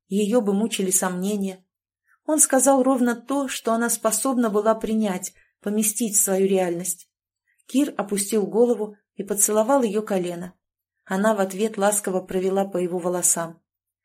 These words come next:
Кончики пальцев вибрировали, в них стучал пульс. Тот факт, что она теперь может так к нему прикасаться,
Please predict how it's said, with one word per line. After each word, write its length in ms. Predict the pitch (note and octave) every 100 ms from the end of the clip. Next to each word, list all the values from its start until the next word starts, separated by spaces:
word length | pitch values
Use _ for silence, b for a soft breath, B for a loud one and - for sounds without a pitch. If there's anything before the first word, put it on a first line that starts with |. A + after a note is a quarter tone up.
| _
Кончики 480 | - G#3 G3 G3 G3+
пальцев 560 | F#3+ G#3 G#3+ G#3 G3+ G3
вибрировали, 800 | G3+ G3 G3 F#3+ F3+ F3 F#3 _ _
в 120 | F#3+ F#3+
них 180 | G3+ G3+
стучал 480 | - G3+ G#3 G#3
пульс. 380 | G3+ G3 F#3+ - - _ _ _ _
Тот 220 | - F#3+
факт, 440 | - G#3 G#3 G3+ -
что 280 | - - F#3+
она 200 | G3 G#3+
теперь 360 | G#3 G3+ G#3+
может 400 | G3 G#3+ G#3 G3+
так 240 | - G#3 G#3
к 40 |
нему 240 | F#3 F#3+ G#3+
прикасаться, 920 | F#3+ F#3+ F#3 - G#3+ A3 - G3+